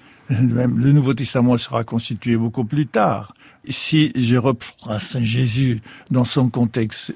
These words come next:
juif, cela signifie que, comme pour tous les, toute écriture quelle qu'elle soit, même la, la Torah,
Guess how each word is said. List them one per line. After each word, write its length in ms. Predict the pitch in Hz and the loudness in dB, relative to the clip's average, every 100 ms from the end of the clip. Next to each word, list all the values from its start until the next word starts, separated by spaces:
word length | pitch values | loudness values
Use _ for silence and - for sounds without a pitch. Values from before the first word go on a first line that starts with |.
| - | -6
juif, 640 | 113 113 131 190 180 - - - - | -4 0 2 2 -2 -10 -18 -20 -16
cela 220 | - 131 | -2 0
signifie 720 | 113 143 135 139 - 143 117 - - - | 2 4 4 2 2 2 2 -2 -14 -12
que, 300 | - 143 120 - - - | 0 2 2 -4 -10 0
comme 280 | 147 127 110 - | 2 4 0 -2
pour 220 | 139 - | -4 -4
tous 260 | - 156 147 | -4 2 4
les, 280 | 127 123 | 4 0
toute 400 | 160 - 120 - - | -4 -6 -6 -6 -2
écriture 520 | 151 - 139 120 127 - | -2 0 -2 -2 -4 -2
quelle 160 | 123 110 | -2 0
qu'elle 200 | 120 110 | -2 -2
soit, 360 | - 107 98 | -2 0 0
même 380 | 104 117 110 113 | 2 2 2 -2
la, 400 | 101 104 107 117 | -4 -4 -4 -2
la 180 | 110 104 | 0 -2
Torah, 500 | - 139 151 202 | 0 0 2 0